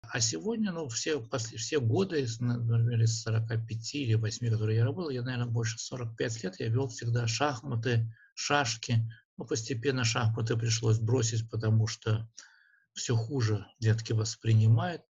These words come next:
Щас веду только шашки, да. За эти годы, да, наверное, за лет тридцать пять, что я выступал с детьми, наверное, были тридцать пять, были чемпионами города по шашкам, по шахматам.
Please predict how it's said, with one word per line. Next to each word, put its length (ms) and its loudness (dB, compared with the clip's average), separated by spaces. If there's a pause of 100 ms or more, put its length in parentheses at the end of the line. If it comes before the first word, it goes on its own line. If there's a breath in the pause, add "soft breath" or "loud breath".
(120 soft breath)
Щас 320 -4
веду 180 0
только 300 0
шашки, 500 -2
да. 320 0 (400)
За 220 2
эти 260 6
годы, 380 0
да, 340 0 (640)
наверное, 340 2
за 160 2
лет 220 -4
тридцать 460 -2
пять, 180 -2
что 200 -8
я 140 -2
выступал 720 0 (220)
с 160 -14
детьми, 320 4
наверное, 320 10
были 180 2
тридцать 520 -2
пять, 260 2
были 240 0
чемпионами 580 -2
города 460 -2
по 160 -6
шашкам, 560 -8
по 80 -6
шахматам. 760 0